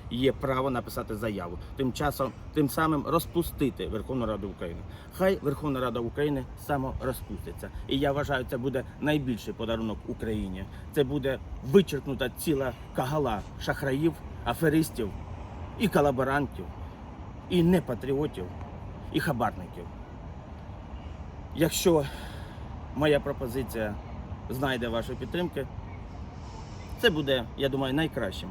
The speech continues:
подарунком сьогодні нашій незалежній ненькій Україні. Всіх зі святом, з Днем Незалежності. І давайте ми будемо незалежними від тих людей,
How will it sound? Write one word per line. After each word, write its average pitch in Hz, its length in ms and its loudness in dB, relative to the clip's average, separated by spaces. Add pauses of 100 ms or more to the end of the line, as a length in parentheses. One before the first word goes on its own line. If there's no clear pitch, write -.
(100)
подарунком 127 540 0 (100)
сьогодні 123 520 2 (180)
нашій 123 400 0 (160)
незалежній 110 560 -2 (140)
ненькій 113 400 -2 (160)
Україні. 90 360 -6 (480)
Всіх 143 180 2
зі 123 120 0
святом, 135 420 0 (240)
з 113 80 -2
Днем 123 180 0
Незалежності. 113 760 -2 (280)
І 117 100 -2
давайте 139 340 2
ми 120 120 -2
будемо 113 220 -2
незалежними 107 680 -2 (600)
від 113 180 2 (200)
тих 165 200 0
людей, 95 320 -2